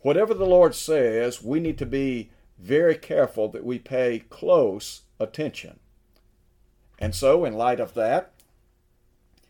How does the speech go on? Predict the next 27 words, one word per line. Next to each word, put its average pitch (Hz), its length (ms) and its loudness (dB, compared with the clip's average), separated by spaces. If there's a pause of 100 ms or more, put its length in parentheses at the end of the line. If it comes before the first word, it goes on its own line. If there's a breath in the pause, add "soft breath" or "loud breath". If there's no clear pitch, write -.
(180)
the 98 80 -12
Bible 127 300 0
says 147 400 -2
at - 80 -8
the 127 80 -14
conclusion 135 760 -4
of 107 140 -6
that 127 240 -2
great 147 300 -2
Sermon 180 460 -2
on 170 100 0
the 160 80 -4
Mount, 123 560 -8 (920)
the 123 100 0
record 139 420 2
says 131 580 -2
that - 200 -8
those 160 300 2
who 156 160 -6
heard 196 400 -6
him 131 280 -8
were 123 160 -4
astonished 156 680 -6
at 127 100 -8
his 120 140 -8
teaching. 107 480 -10
Why? 160 460 -6